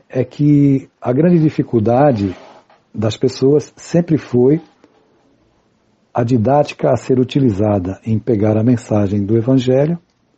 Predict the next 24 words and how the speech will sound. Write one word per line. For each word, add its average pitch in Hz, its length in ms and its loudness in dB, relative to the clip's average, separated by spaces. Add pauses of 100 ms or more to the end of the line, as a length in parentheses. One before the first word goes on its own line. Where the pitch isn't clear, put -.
(840)
no 110 80 -4
nosso 110 260 -2
caso 101 280 -2
a - 20 0
mensagem 104 420 -2
do 98 80 -6
Espiritismo, 120 800 0
né, 110 120 2
através 98 400 -2
da 98 80 -4
codificação 139 840 -2 (880)
e 110 40 -8
das 110 160 -2
suas 110 260 -2
mais 110 220 0
variadas 104 540 0
obras, 110 360 0
dos 104 140 -6
seus - 220 -4
clássicos 98 600 -4 (140)
como 107 220 -2
o 107 40 0
Nosso 107 300 -2
Lar, 123 280 2